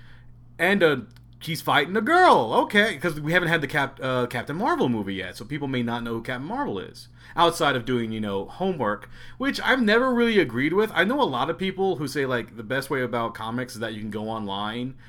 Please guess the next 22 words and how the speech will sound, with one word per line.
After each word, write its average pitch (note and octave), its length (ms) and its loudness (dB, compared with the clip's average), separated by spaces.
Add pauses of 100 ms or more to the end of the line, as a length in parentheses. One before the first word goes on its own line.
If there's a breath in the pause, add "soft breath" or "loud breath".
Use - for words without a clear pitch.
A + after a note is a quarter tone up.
(160 loud breath)
and, G#2 100 -8
you G2+ 40 -4
know, G#2 80 -2
look A2+ 220 -2
stuff A#2 320 -8
up A2+ 240 -4
after, G#2+ 260 -6
you G2 160 -8
know, F#2 80 -10
for F#2 160 -14
seventy-five A2+ 760 -6
years G#2+ 320 -8
of G#2 80 -12
continuity A2+ 720 -6
or B2+ 80 -6
so. D3 360 -4 (360 loud breath)
But A3+ 100 -2
I C4+ 60 0
always D4+ 200 0
feel A3+ 140 -2
like G#3 160 2
that's, D#3 260 -2